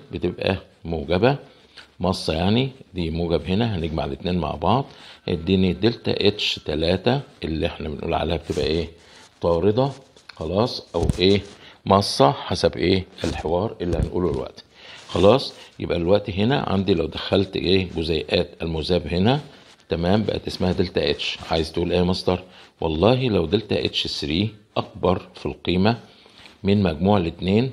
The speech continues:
دلتا اتش وان ودلتا اتش اتنين، خلاص، يبقى ده طارد للحرارة وإشارته إيه؟ سالب. لو العكس،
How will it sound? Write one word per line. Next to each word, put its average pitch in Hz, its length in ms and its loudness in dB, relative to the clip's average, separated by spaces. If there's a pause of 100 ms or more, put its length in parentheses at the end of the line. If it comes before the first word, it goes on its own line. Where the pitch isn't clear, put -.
(120)
دلتا 87 380 -2
اتش - 300 -4
وان 82 320 2 (320)
ودلتا 82 760 -4
اتش - 180 -4
اتنين، 110 440 2 (680)
خلاص، 101 540 0
يبقى 64 180 -4
ده 87 140 0
طارد 82 480 0 (1040)
للحرارة 95 760 2 (140)
وإشارته 80 520 0
إيه؟ 85 300 0
سالب. 117 440 4 (720)
لو 135 200 2
العكس، - 640 0